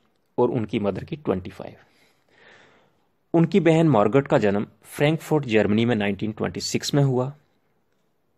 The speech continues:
और वो अपने जन्म के बारे में बताती हैं कि उनका जन्म ट्वेल्व जून नाइनटीन ट्वेंटी नाइन को हुआ। I lived in Frankfurt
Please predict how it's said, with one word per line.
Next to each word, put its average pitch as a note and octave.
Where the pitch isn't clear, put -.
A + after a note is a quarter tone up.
और A2+
वो A#2
अपने -
जन्म C#3
के D3
बारे A#2+
में B2+
बताती A2
हैं A#2+
कि B2+
उनका G#2
जन्म G#2
ट्वेल्व C#3
जून A2+
नाइनटीन G#2
ट्वेंटी G2+
नाइन F#2+
को F#2+
हुआ। -
I D3
lived D#3
in D#3+
Frankfurt A#2+